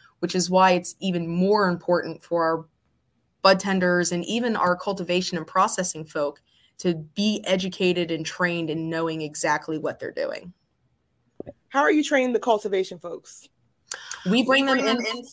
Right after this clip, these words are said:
Speaker 1: for
Speaker 2: for
Speaker 1: orientation. We go through their standard operating procedures. We make sure that they're being the safest people in the room at all times, because they're working with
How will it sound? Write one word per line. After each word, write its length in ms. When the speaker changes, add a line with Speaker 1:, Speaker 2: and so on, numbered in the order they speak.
Speaker 1:
for 240
Speaker 2:
for 300
Speaker 1:
orientation. 840
We 140
go 260
through 520
their 280
standard 420
operating 500
procedures. 680
We 180
make 220
sure 280
that 180
they're 160
being 260
the 60
safest 500
people 340
in 60
the 80
room 340
at 60
all 160
times, 460
because 320
they're 160
working 460
with 240